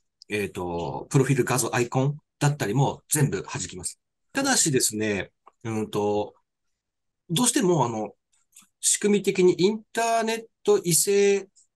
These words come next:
異性紹介事業みたいな感じの登録になっちゃうんですよ。あの、警察的には。風営法に引っかかってくる形になって、その許可を取らなければいけなくて、仕方なく十八歳、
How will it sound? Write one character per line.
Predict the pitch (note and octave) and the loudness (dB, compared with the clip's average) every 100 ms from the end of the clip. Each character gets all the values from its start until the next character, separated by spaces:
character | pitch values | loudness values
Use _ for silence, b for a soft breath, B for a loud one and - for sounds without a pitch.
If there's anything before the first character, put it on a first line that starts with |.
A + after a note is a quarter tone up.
| _ _ _ _ _ _ _ _ - | _ _ _ _ _ _ _ _ -2
異 | |
性 | D3 G#3+ | 0 2
紹 | G#3 - G3+ G3 | 2 4 4 4
介 | G3+ G3 | 0 0
事 | E3 | 0
業 | G3 F3 | 2 2
み | G#2+ | 0
た | A2 | -6
い | |
な | F#2 | -8
感 | - A2 G#2+ | -8 -8 -6
じ | A2 | -4
の | C#3 | -2
登 | C#3+ C3+ | 4 4
録 | C3+ | 4
に | A#2 | 0
な | A#2 | -2
っ | |
ち | - | -2
ゃ | |
う | |
ん | F#2 | -4
で | |
す | F2+ | -4
よ。 | |
あ | F#2 | -6
の、 | - - _ _ _ | -10 -14 _ _ _
警 | D3+ | 2
察 | C#3+ C3 | 2 2
的 | - A#2 | 0 -2
に | A2 | -2
は。 | F#2 - _ _ | -4 -8 _ _
風 | - G#3 G#3+ G#3+ | 0 2 4 6
営 | G3+ | 6
法 | G3 G3 | 4 0
に | F#3+ | 0
引 | D3 | -2
っ | |
か | - | -6
か | F3 F3+ | -6 -6
っ | - | -6
て | - | -6
く | - | 0
る | F#2+ F2+ - | 0 0 -2
形 | - D#3 A#2+ | -6 -4 -2
に | |
な | G#2+ | -4
っ | G2+ | -6
て、 | _ D3+ | _ 2
そ | G3 | 4
の | A3+ | 2
許 | C4 | 0
可 | B3+ A3 | 2 0
を | |
取 | - F3 | 2 0
ら | |
な | F3+ F3 | 2 0
け | F3 | 0
れ | E3+ | 0
ば | D#3 | -2
い | |
け | D3 | 0
な | D#3+ D#3 | -2 -2
く | - | 0
て、 | G3+ F#3+ D3+ | 4 6 4
仕 | - | 2
方 | F#3 G3+ | 2 4
な | G3+ G3+ | 2 0
く | G#3+ | -2
十 | D#3 D3+ | 0 2
八 | D3 | 2
歳、 | C#3+ - C#3+ D3 C#3 | 2 4 2 0 -2